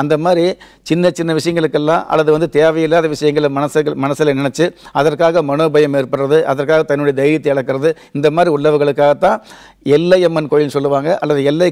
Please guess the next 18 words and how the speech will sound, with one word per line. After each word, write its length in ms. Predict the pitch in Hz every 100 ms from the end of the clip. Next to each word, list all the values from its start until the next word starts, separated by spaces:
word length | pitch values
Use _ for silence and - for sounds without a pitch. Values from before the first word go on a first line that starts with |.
| 139
காவல் 300 | 147 160 147
தெய்வம்னு 260 | 147 147 139
சொல்லுவாங்க, 340 | 135 139 143 170 147
அல்லது 200 | 151 143 143
காட்டேரி 400 | 160 180 160 147
முனிசாமின்னு 460 | 143 143 156 151 139
சொல்லுவாங்க. 340 | 139 139 135 170 185 - 147
இந்த 120 | 156 151
மாதிரியான 340 | 156 180 175 160
கோயில்ல 300 | 147 147 139 139
வந்து, 160 | 139 170 - -
அல்லது 180 | 170 156 156
வந்து 120 | 180
இந்த 120 | 156 151 147 143 - _
பால் 220 | 147 170 160
முனீஸ்வரர் 420 | 160 143 147 139
சாமின்னு 240 | 147 147 135
சொல்லக்கூடிய 320 | 139 139